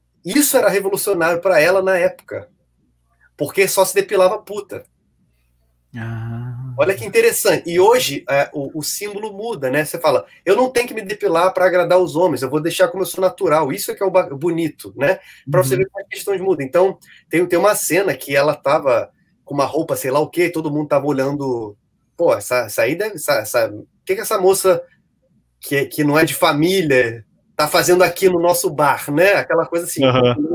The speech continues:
Speaker 1: olhando estranho. Aí diz a lenda, não sei se tão, se é verdade, que ela subiu na mesa, tava sem calcinha, levantou a saia e falou, "Sou puta mesmo, foda-se", né? Alguma coisa do tipo.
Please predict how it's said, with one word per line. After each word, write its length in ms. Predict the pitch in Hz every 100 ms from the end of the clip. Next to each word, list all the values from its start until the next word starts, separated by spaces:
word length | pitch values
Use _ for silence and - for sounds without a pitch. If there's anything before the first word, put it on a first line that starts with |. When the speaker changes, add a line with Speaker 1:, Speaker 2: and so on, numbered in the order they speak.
| -
Speaker 1:
olhando 320 | 170 170 180 226
estranho. 520 | - 185 175 139 - _ _
Aí 240 | 139 180
diz 260 | 151 214 247
a 60 | 277
lenda, 360 | 143 147 208
não 80 | 131
sei 140 | 123 123
se 80 | -
tão, 180 | 127 -
se 140 | -
é 40 | 120
verdade, 460 | 143 135 135 170 - _ _ _
que 60 | 196
ela 120 | 247
subiu 340 | - 202 202
na 160 | 233 247
mesa, 460 | 151 180 214 254 254 _ _ _ _ _ -
tava 180 | 147 147
sem 180 | 175
calcinha, 440 | 170 175 170 - 202
levantou 440 | 202 190 165 190
a 60 | 180
saia 320 | - 165 180
e 20 |
falou, 220 | 175 180
"Sou 180 | 170 185
puta 340 | - 190 196 180
mesmo, 360 | 147 175 175 -
foda-se", 560 | 143 123 113 - 131
né? 120 | 131
Alguma 420 | 143 147 156 165 156
coisa 220 | 165 151
do 120 | 185
tipo. 340 | - 147 -